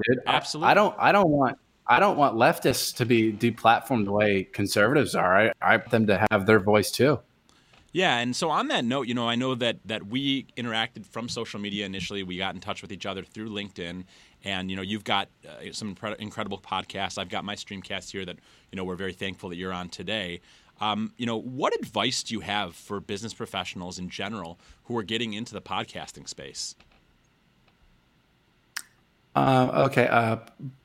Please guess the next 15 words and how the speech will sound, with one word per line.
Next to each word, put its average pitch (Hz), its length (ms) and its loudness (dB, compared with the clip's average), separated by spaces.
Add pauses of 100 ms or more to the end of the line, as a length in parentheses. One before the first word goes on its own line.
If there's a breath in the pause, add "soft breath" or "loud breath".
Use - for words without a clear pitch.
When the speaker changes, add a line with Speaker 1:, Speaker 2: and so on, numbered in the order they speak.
(160)
Speaker 1:
podcasting. 156 600 2
I 135 100 2
mean, 135 280 2
yeah, 151 220 6
dude, 120 280 2
uh, 120 60 -2
just 123 280 2
don't, 135 340 4
just - 180 -2
don't 135 220 4
do 131 180 8
it 123 140 6
if 104 160 -2
you 113 60 2 (120)
don't, 113 300 4